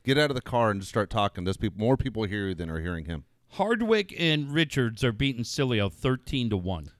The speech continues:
Speaker 1: But even
Speaker 2: consistently.
Speaker 1: You know, it, it's the, again, it's, uh, someone said to me this week, "That's the, that's the tallest man in a short man
Speaker 2: Yeah.
Speaker 1: contest." I mean, those, that thirteen hundred is a really low number, but yeah, that's number one.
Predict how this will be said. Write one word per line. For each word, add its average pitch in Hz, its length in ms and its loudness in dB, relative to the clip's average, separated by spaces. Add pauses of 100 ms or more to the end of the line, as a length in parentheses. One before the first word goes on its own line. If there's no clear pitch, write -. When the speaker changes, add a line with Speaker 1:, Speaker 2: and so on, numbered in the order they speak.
Speaker 1:
But - 100 -2
even 123 100 -2
Speaker 2:
consistently. 117 580 -4 (800)
Speaker 1:
You 160 100 -4
know, 160 80 -2
it, 151 240 -2
it's 143 180 -10
the, 139 180 -4
again, 127 300 0
it's, 101 280 -6
uh, 98 200 0
someone 120 280 -2
said 120 180 -2
to 104 60 -6
me 104 100 -4
this 101 200 -6
week, 107 180 -8
"That's 110 220 -4
the, 104 420 0 (140)
that's 107 200 -10
the 107 100 -8
tallest 107 440 -4
man 104 220 -4
in 90 100 -6
a 90 60 -4
short 95 240 -8
man 85 220 -8
Speaker 2:
Yeah. 156 220 2
Speaker 1:
contest." - 300 -10 (160)
I - 60 -12
mean, 104 160 -4
those, 120 240 0 (320)
that - 140 0
thirteen 185 320 4
hundred 127 260 -2
is 85 60 -8
a 92 60 -2
really 107 340 0
low 95 160 -2
number, 92 320 -8 (420)
but - 100 -2
yeah, 123 120 0
that's 113 220 -4
number 95 200 -2
one. 95 220 -6